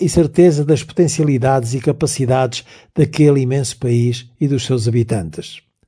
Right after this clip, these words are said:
Um discurso cujos valores deveriam fazer escola junto à classe política nacional e regional, para que não se corra o risco de termos de novo o sistema democrático em perigo por ideologias autocráticas,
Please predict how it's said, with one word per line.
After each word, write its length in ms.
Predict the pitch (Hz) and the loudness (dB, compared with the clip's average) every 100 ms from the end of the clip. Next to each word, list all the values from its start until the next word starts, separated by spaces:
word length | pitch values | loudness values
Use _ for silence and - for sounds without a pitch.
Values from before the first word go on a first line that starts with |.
| _ - - - | _ -20 -14 0
Um 80 | 160 | 0
discurso 500 | 151 - 196 - 156 - - - | 2 2 2 2 -2 -4 -18 0
cujos 260 | 180 127 | 2 2
valores 340 | 131 151 170 135 | 4 4 4 2
deveriam 360 | 127 151 151 | 0 2 2
fazer 240 | - 123 143 | 0 -2 -2
escola 560 | 107 - 160 151 127 | -4 -2 2 2 2
junto 300 | 113 139 131 | -2 -4 -4
à 40 | 135 | -2
classe 300 | 143 127 - | -2 -2 -2
política 320 | 147 131 147 | -4 -2 -4
nacional 500 | 127 - 117 127 165 | -4 -4 -4 0 4
e 80 | 175 | 2
regional, 540 | 143 165 147 113 117 _ _ _ _ - | 4 2 2 0 -6 _ _ _ _ 0
para 140 | 180 | 2
que 240 | - 170 - | 4 0 2
não 180 | 175 175 | 0 -2
se 260 | - 190 156 | -2 -2 -2
corra 420 | - 220 147 135 | 2 2 2 0
o 100 | 120 | 0
risco 560 | 123 190 - - 180 - - _ | 2 0 0 -6 -6 -6 -18 _
de 120 | 170 | 0
termos 420 | 156 160 139 127 | 2 2 2 0
de 100 | 131 | 2
novo 480 | 190 143 160 151 156 156 - _ | 4 6 4 2 -4 -8 -20 _
o 100 | 156 | -4
sistema 480 | 120 - - 151 147 | -2 -4 2 2 2
democrático 680 | 131 135 120 135 127 - 165 | 0 -2 0 0 -2 -2 -2
em 100 | 156 | 0
perigo 480 | 156 123 110 117 120 - _ - | 2 2 2 -2 -8 -18 _ 0
por 240 | 139 156 | 4 4
ideologias 960 | 180 139 139 117 107 131 123 127 117 - | 4 2 2 2 0 2 4 2 0 -4
autocráticas, 1160 | 156 123 123 104 127 131 123 127 - 135 - | -2 0 -2 -2 0 -2 -2 -8 -6 -8 -10